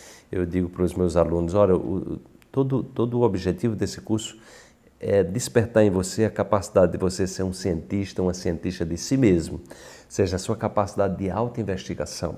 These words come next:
parar de procurar fora, é, ou seja, as soluções para os seus problemas e entender que é dentro da gente, é, que estão todas as soluções e estão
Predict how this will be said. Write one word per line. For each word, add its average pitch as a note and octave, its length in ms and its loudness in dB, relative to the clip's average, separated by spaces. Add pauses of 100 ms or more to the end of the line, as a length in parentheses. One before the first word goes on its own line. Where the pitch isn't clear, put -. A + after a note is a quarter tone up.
parar A#2+ 280 -2
de B2 100 -6
procurar F#2+ 460 0
fora, F#2+ 680 4 (560)
é, E2 880 2 (580)
ou - 80 -6
seja, F2 480 0
as G#2 140 2
soluções A2 600 4
para - 140 -10
os - 60 -8
seus F2 200 -4
problemas D#2+ 720 -4
e G2+ 80 -2
entender G#2+ 540 2
que A#2 180 -2
é F#2+ 60 4
dentro G#2 520 0
da F2+ 140 4
gente, F#2 400 -2 (480)
é, F2+ 100 2
que - 160 -8
estão A2+ 600 4 (260)
todas C3+ 260 6
as G2 140 0
soluções G#2+ 760 0 (520)
e F#2+ 100 0
estão G2 640 2